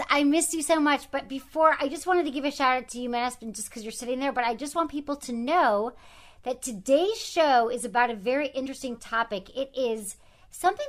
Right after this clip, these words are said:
that keeps coming up. You know how sometimes I pick topics, like, people are like, "What are the big trends in sex? What are the big t-, trends in dating?" And, and oftentimes things are sort of like, "Oh, you know, everyone wants a threesome or everyone wants anal." But, but lately,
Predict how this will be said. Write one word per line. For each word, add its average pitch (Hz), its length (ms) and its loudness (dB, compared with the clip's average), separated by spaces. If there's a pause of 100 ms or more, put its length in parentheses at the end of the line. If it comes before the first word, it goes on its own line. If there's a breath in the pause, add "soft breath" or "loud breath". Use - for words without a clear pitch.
that - 180 -4
keeps - 360 -10
coming 285 320 0
up. 226 180 0
You 285 100 -2
know 403 80 -2
how 466 140 0
sometimes 359 360 0
I 254 100 4
pick 247 260 0
topics, 196 480 -4
like, 202 140 -4
people 202 220 -8
are - 20 -2
like, 196 200 -6
"What 165 220 -12
are 196 60 -6
the 185 80 -4
big 202 260 -4
trends 196 380 -2
in 247 100 0
sex? - 480 0
What 196 140 -2
are 180 40 -4
the 190 60 -8
big 202 240 -8
t-, - 120 -6 (140)
trends 220 280 -2
in 247 60 -4
dating?" 277 340 2 (580 loud breath)
And, 349 140 6
and - 100 -10
oftentimes 523 680 4
things 370 260 2
are 359 80 2
sort 330 240 0
of 311 60 0
like, 311 180 4
"Oh, 494 320 6
you 254 80 4
know, 240 280 8
everyone 233 360 6
wants 226 220 0
a 247 40 -8
threesome 196 840 -2
or 196 140 -2
everyone 214 360 -4
wants - 280 -2
anal." 190 560 0
But, 220 320 -6
but 269 200 -2
lately, 247 800 4